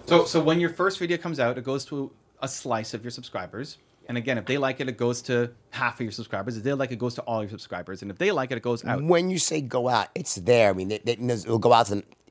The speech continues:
Speaker 2: put it in their search, in those, in their results right away. Is that what you mean?
Speaker 1: Not search,
Speaker 2: When you
Speaker 1: but
Speaker 2: say
Speaker 1: search is in the game.
Speaker 2: suggested, I mean.
Speaker 1: Yes, and browse. So when browse is when you go,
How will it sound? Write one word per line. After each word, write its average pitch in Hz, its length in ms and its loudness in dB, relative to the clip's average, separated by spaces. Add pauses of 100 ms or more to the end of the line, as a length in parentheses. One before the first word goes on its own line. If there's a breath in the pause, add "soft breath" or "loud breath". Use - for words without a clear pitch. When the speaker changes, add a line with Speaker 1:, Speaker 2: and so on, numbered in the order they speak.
(280)
Speaker 2:
put 123 160 6
it - 160 -2
in 117 140 8
their 104 120 8
search, - 380 4
in 107 100 0
those, 104 180 6
in 113 180 4
their 101 140 8
results 98 440 4
right 98 160 6
away. 107 220 6
Is 92 60 2
that 98 100 4
what - 60 -2
you 120 60 0
mean? 127 140 4
Speaker 1:
Not 202 180 2
search, 196 180 2
Speaker 2:
When 147 100 8
you 156 40 8
Speaker 1:
but 143 60 4
Speaker 2:
say 160 100 8
Speaker 1:
search 139 140 4
is 156 100 -2
in 160 80 -2
the 156 60 -2
game. 165 240 -4
Speaker 2:
suggested, 107 460 6
I - 20 2
mean. 80 120 -2
Speaker 1:
Yes, - 360 -2
and 139 120 -2
browse. 131 340 2
So 131 120 -2
when 131 140 -2
browse 139 420 2
is 147 80 -6
when 135 160 -2
you 135 80 -2
go, 131 480 2